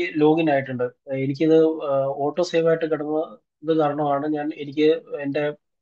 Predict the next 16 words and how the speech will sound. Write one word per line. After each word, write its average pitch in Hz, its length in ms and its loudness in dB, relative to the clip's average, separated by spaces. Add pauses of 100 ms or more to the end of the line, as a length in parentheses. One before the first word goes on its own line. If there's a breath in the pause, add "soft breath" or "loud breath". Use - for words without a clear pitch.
ആ, 139 40 -6 (640)
employee 143 360 2
code, 151 480 0
H 135 160 -10
ആർ 143 100 -6
എസ് 143 140 -6
പാസ്വേഡ് 139 400 0
ഒന്നും 143 220 -2
അടിക്കേണ്ടി 139 360 -2 (160)
വരാഞ്ഞത്. 131 480 0 (720)
അപ്പൊ 151 160 0
ഞാനിത് 165 480 4
already 147 340 0
ഇതില് 160 340 0 (120)
login 139 420 -2 (180)
ചെയ്തിട്ടുണ്ട്. 123 500 -4